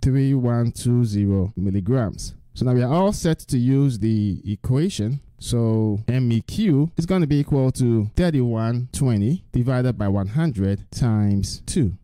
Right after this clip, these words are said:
That's gonna be equal to sixty-two point four. So we just did the calcium piece. Now, if you're solving along, you can go ahead and do the, the milli equivalents for magnesium,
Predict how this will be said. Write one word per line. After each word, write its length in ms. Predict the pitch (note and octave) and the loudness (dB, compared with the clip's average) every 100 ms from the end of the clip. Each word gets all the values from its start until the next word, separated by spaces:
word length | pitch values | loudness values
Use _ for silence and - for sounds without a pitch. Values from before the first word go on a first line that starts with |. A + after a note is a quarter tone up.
| - | -12
That's 320 | A2 B2 C3 A#2+ | -4 -2 0 0
gonna 240 | C#3 B2 | 0 2
be 280 | A#2+ G#2 B2 | 2 2 0
equal 380 | - C3 A#2+ A2+ | 0 0 0 0
to 480 | B2+ B2+ B2 A#2+ A#2+ | 0 2 2 2 -2
sixty-two 1040 | - - A#2 - A2 - F3 E3 D#3+ E3+ - | -6 -4 -4 -4 -6 -2 2 2 2 0 -4
point 460 | - A#2+ A#2 A#2 A2+ | -2 0 2 0 -2
four. 360 | - - E2 - - - _ - | -6 -4 -4 -6 -14 -20 _ -6
So 120 | A#2+ | -2
we 80 | C3+ | 0
just 320 | B2+ F#3 C#3 | 0 -2 -2
did 240 | D3 C#3+ | -2 0
the 520 | B2+ B2+ B2 A2+ G#2 A2 | 0 0 2 2 0 -2
calcium 520 | D3 D3+ D3+ D3+ D3+ | -2 0 -2 -2 -2
piece. 280 | - C#3 C3+ | -2 -2 0
Now, 120 | C3 | 0
if 100 | B2+ | 0
you're 100 | B2+ | 0
solving 320 | B2 G3 A3+ | 0 0 0
along, 340 | F#3 D3 D3 C#3+ | 0 2 0 0
you 60 | |
can 180 | B2+ A2 | -2 -2
go 160 | A2 C#3 | 0 0
ahead 160 | B2+ | 0
and 160 | A2+ G#2 | 0 -2
do 240 | A2+ A#2+ | 0 2
the, 280 | A2 G#2+ G2+ | 2 0 -2
the 160 | F#2+ G#2+ | -2 0
milli 200 | C3 D3+ | 2 2
equivalents 380 | - C#3 C3 - | 2 0 0 0
for 240 | A2+ F#2+ | 0 0
magnesium, 760 | G#2 G2 G2+ C#3 C#3+ D3 D3 | -2 -4 -2 -2 0 0 -2